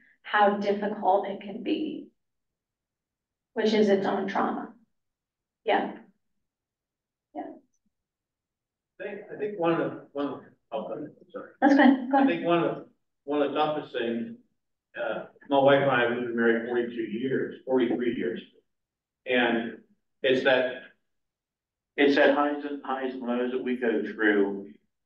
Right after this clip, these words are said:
Speaker 2: uh, in the isolation, where we just completely shut down from each other. And, and we're constantly trying to find that, how, how to reconnect, 'cause sometimes it's better just to be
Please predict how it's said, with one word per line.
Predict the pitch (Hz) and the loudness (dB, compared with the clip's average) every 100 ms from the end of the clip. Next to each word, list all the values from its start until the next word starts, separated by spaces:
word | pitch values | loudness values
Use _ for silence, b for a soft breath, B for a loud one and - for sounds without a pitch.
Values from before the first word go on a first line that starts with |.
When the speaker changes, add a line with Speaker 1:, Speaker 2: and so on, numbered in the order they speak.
| _ _ | _ _
Speaker 2:
uh, | 113 110 113 | 0 0 2
in | 123 | 2
the | 107 | 4
isolation, | 104 113 - 110 98 104 104 - - - _ _ _ _ _ _ _ _ _ _ _ _ _ - | 2 0 -4 -2 -2 -2 -6 -10 -14 -20 _ _ _ _ _ _ _ _ _ _ _ _ _ 0
where | 117 117 | 2 2
we | 113 | 0
just | 117 113 - - | -2 -2 -4 -12
completely | - 120 120 110 104 | -12 -6 -4 -4 -2
shut | 113 - | -2 0
down | 110 110 - | 0 -2 -2
from | 98 | -4
each | 101 95 104 | -4 -2 2
other. | 101 95 92 - _ _ _ _ _ _ 113 | 2 0 -4 -10 _ _ _ _ _ _ -4
And, | 110 110 | -4 -2
and | 113 | -2
we're | 113 - | -2 0
constantly | 123 123 117 104 101 | 2 2 2 -4 -4
trying | 110 110 107 104 | -2 -2 -4 -6
to | 107 107 101 95 98 - _ _ _ _ 113 | -6 -4 -4 -4 -10 -18 _ _ _ _ 0
find | 110 107 110 | 2 4 4
that, | 107 107 110 - | 4 4 -2 -10
how, | 117 107 104 104 - 107 | -4 -2 -2 -10 -12 -10
how | 104 | -8
to | 104 | -6
reconnect, | 107 107 107 101 101 104 104 - - _ _ _ - | -4 -4 -4 -4 0 0 -2 -6 -14 _ _ _ -4
'cause | - | -2
sometimes | 117 110 113 110 - | -2 -2 -2 -2 -4
it's | |
better | 110 101 95 | -2 0 0
just | - - - | -4 -8 -10
to | |
be | 104 104 | -10 -10